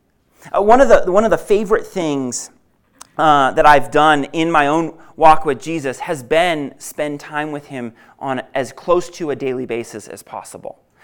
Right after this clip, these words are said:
Like, I've experienced, uh, growth through being discipled, being dis-,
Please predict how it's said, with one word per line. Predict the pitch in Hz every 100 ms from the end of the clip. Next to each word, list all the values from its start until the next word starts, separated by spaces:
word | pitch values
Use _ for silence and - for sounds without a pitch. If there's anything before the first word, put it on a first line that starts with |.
| - -
Like, | 190 - - -
I've | 185 233
experienced, | 240 - 214 208 214 202 170 -
uh, | - 151 131
growth | 147 143 165 190 233 - -
through | 170 147 120 - - - -
being | 165
discipled, | 151 139 170 180 202 160
being | 170
dis-, | 143 131